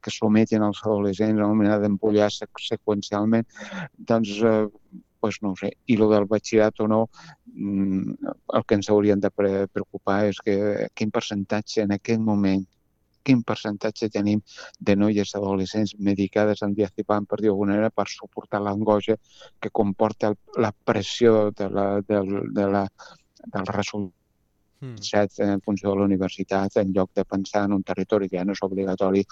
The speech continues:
Speaker 1: però és un territori en el que el construeix les ganes de, al llarg de la vida de continuar aprenent. Eh, passar una assignatura o no, pues és un pur tràmit,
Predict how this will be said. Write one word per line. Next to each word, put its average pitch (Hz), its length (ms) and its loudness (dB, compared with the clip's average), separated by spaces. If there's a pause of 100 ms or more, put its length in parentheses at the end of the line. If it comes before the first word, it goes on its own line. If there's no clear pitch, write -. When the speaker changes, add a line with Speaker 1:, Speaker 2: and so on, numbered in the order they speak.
(240)
Speaker 1:
però 101 100 4
és 95 80 0
un 101 160 4
territori 95 460 0
en 90 100 -8
el 98 160 -12
que 101 80 -4
el 92 80 -8
construeix 95 560 0
les 92 160 -2
ganes 95 400 0
de, 98 160 -2
al 104 240 -2
llarg 101 220 -2
de 98 80 -4
la 95 80 -8
vida 101 180 0
de 101 80 2
continuar 95 400 -6
aprenent. 90 380 -6 (500)
Eh, 107 240 2 (320)
passar 107 240 -2
una 110 160 2
assignatura 101 640 -2
o 95 80 0
no, 95 140 -2 (640)
pues 92 240 2
és 90 160 0
un 85 160 -10 (140)
pur 107 180 -2
tràmit, 95 480 -4